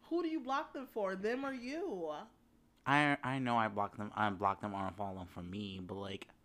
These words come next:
Speaker 2: I feel like you should still tell people why you're doing
Speaker 1: Not
Speaker 2: that.
Speaker 1: me. Goodbye.
Speaker 2: <laughs>
Speaker 1: Goodbye and good riddance. <laughs> I don't have to follow you.
Speaker 2: Okay.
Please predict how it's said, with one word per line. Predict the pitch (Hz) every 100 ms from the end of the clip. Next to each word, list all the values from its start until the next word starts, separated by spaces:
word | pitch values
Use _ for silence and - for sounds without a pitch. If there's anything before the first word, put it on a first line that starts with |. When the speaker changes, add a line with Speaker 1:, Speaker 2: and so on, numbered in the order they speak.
| -
Speaker 2:
I |
feel | 143 170
like | 165
you | 139
should | 135 131
still | - 123
tell | 113 - 107
people | 110 104
why | 92 98
you're | 98 98 92 85
doing | 87 98
Speaker 1:
Not | 226 233
Speaker 2:
that. | -
Speaker 1:
me. | 220 240 226 -
Goodbye. | 214 208 202 226 240 233 - 247 - 233 302
Speaker 2:
<laughs> | 247 - - - - -
Speaker 1:
Goodbye | 226 214 202
and | 208 208
good | 196
riddance. | 190 214 214 208 170 - - - _ - - -
<laughs> | - - - - - - 175 - - - -
I |
don't | 226
have | 254
to | 254
follow | 247 226 226
you. | 226 220 233 262 - _ _ _ _ _ _ _ _ _ _ _ _ _ -
Speaker 2:
Okay. | 120 117 101 104